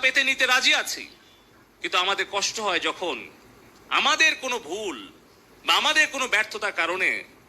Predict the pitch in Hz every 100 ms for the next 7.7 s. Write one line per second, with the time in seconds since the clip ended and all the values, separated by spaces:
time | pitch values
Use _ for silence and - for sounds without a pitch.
0 | _ - _ - 151 180 170 - 165 180
1 | 175 175 156 156 160 147 147 147 151 -
2 | 156 147 156 156 131 135 120 147 131 -
3 | 113 104 107 - - - - - - -
4 | - - - - - - - - 320 190
5 | 180 175 - - - 214 226 226 233 220
6 | - 208 226 214 214 208 214 - 220 240
7 | 233 190 160 131 110 98